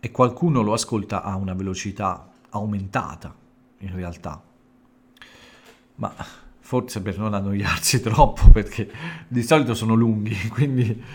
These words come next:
sono più di trenta minuti di, di podcast, e quindi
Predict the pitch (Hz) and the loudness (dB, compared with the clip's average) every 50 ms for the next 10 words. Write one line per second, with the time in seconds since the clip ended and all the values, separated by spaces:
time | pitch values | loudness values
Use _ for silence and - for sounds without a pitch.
0 | - - - - - - - 127 - - 143 160 156 143 - - - 143 131 131 | -18 -14 -12 -12 -12 -10 -10 -10 -12 -12 -16 -14 -14 -16 -16 -6 -2 0 0 0
1 | 123 - 156 160 147 139 117 117 127 123 135 151 127 127 127 117 120 120 113 117 | 2 4 4 6 6 6 6 6 4 4 4 2 2 0 0 2 2 0 2 2
2 | 113 113 107 - 107 98 92 85 92 104 - - - - - - - - 113 104 | 2 2 2 2 0 -2 -2 -2 -6 -10 -12 -16 -20 -20 -20 -20 -16 -8 -4 0
3 | 120 123 110 104 101 - - - 101 98 - 110 110 110 120 120 117 107 98 - | 2 2 2 0 -2 -8 -14 -18 -18 -12 -2 -2 -2 2 6 6 6 6 4 -2
4 | - - 90 92 - - - 95 90 85 - - - _ _ _ _ _ _ _ | -8 -8 -8 -8 -10 -10 -10 -10 -10 -10 -14 -20 -20 _ _ _ _ _ _ _
5 | _ _ _ _ _ - 110 104 - 123 120 110 104 101 98 98 98 98 | _ _ _ _ _ -8 -8 -2 2 2 4 4 4 2 2 0 -2 -8